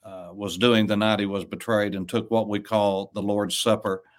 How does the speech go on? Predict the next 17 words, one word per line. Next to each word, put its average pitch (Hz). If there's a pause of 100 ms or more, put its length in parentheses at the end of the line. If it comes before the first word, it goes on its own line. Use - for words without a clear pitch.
(400)
and 95
teach 127
them 110
about 101
communion 107
from 95
a 90 (220)
biblical 107
standpoint, 101 (600)
and, 139
and 143
basically 156
just 131
teach 120
the 101 (300)
Judaic 117
aspects, 104